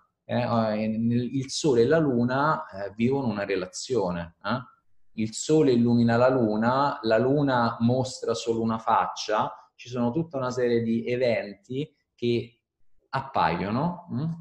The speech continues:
in, nel contesto della relazione.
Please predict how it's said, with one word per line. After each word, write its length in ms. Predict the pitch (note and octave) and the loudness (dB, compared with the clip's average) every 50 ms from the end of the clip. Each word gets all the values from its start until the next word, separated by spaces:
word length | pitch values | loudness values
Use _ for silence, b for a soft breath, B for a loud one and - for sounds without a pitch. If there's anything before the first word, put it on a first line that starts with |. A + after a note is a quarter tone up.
| - _ _ | -14 _ _
in, 160 | G#2+ A2 A2 | -6 -4 -4
nel 300 | A2+ A2 A2 G#2 - - _ | -2 -4 -4 -6 -10 -14 _
contesto 560 | - D3 D3+ - - - - - - - - | -8 -8 -6 -4 -4 -4 -6 -6 -6 -6 -6
della 160 | F#2 F#2 F2+ | -4 -2 -2
relazione. 800 | - F2 F#2 F2 F2 - - - - F2+ F2+ F2 E2+ F#2 - - | -2 -2 -4 -6 -6 -10 -14 -14 -14 -12 -12 -12 -12 -14 -16 -20